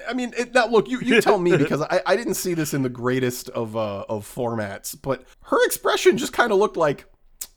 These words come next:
Speaker 1: "Aw, Dean Youngblood, you rapscallion."
Speaker 2: <laughs> No.
Speaker 1: And just kinda left. Like, she didn't look, like, infuriated or sad or broken.
Speaker 2: Now,
Speaker 1: It was
Speaker 2: see,
Speaker 1: just kinda like,
Speaker 2: we,
Speaker 1: "Oh."
Speaker 2: <laughs> I didn't see it in great quality either. I,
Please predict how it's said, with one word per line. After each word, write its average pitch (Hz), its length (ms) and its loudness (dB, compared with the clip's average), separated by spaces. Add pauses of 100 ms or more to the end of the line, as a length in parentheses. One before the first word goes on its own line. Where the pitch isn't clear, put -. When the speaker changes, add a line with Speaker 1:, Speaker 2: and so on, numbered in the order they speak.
Speaker 1:
"Aw, 117 420 -2
Dean 113 480 -8
Youngblood, 117 640 -2
you 120 180 -2
rapscallion." 139 1200 0 (140)
Speaker 2:
<laughs> - 160 -20
No. 339 240 8
Speaker 1:
And 311 100 4
just - 180 -4
kinda 208 220 6
left. 170 400 2
Like, 147 280 -2 (200)
she - 180 -2
didn't 330 240 2
look, 269 180 6
like, 185 320 2
infuriated 160 800 0
or 127 80 2
sad 165 440 0
or 123 100 -2
broken. 139 640 2
Speaker 2:
Now, 269 80 4
Speaker 1:
It - 20 8
was 262 160 2
Speaker 2:
see, 339 60 0
Speaker 1:
just 311 200 -4
kinda - 180 2
like, 156 220 2 (100)
Speaker 2:
we, 254 160 -2 (320)
Speaker 1:
"Oh." 208 420 -6
Speaker 2:
<laughs> 214 40 -10
I 294 160 10
didn't 285 240 -2
see 285 220 -2
it 247 80 0
in 214 120 -2
great 214 320 2
quality 202 540 4
either. 214 480 2 (100)
I, 202 220 0